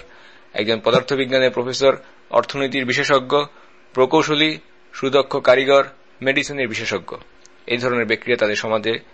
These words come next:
আজকে পরিপূর্ণ। তারা অনেক কিছু শিখেছে, অনেক কিছুতেই তাদের পরিবর্তন এসেছে। তাদের পূর্বপুরুষদের সাথে বর্তমানে জীবনযাত্রায় বহু কিছুতে রয়েছে ব্যাপক পার্থক্য। সব কিছুতেই তাদের পরিবর্তন এসেছে, শুধুমাত্র একটা জিনিস ছাড়া,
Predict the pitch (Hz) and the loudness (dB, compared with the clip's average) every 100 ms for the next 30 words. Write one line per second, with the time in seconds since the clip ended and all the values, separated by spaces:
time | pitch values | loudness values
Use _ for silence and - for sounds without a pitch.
0 | - - - - 104 120 113 95 80 - | -20 -8 -6 -6 -4 -2 -2 -4 -8 -14
1 | - _ - _ _ - 143 156 165 165 | -20 _ -20 _ _ 4 6 4 0 -2
2 | 165 165 170 - 165 147 160 170 175 175 | -2 0 0 2 4 4 0 -2 0 0
3 | 139 120 113 123 117 113 104 107 - 87 | 0 -2 0 2 2 2 0 -2 -4 -8
4 | - - - 113 117 - 135 131 127 123 | -12 -20 -8 -2 -2 -2 0 2 2 -2
5 | 131 131 123 147 139 104 - 113 120 127 | -2 0 0 0 2 0 0 -2 -2 -4
6 | - - 107 117 123 127 120 127 147 151 | -10 -20 -4 2 4 4 2 4 4 2
7 | - - - - 127 156 151 143 143 127 | -14 -20 -20 -6 0 2 0 0 2 2
8 | 120 127 104 110 110 104 - 101 - - | 2 2 2 0 0 0 -2 -6 -10 -16
9 | - - - - - 147 156 - - 147 | -18 -20 -20 -20 -2 6 6 4 -8 -2
10 | 151 170 131 117 107 - 117 117 107 117 | 0 0 0 -4 -6 -4 -2 -2 -4 -6
11 | 98 78 110 131 - 143 139 - 107 113 | -6 -6 -4 -4 -2 -2 -2 -6 -6 -4
12 | 107 110 101 - - 139 107 101 - - | -4 -4 -4 -2 -2 -4 -4 -6 -6 2
13 | 131 160 | 2 2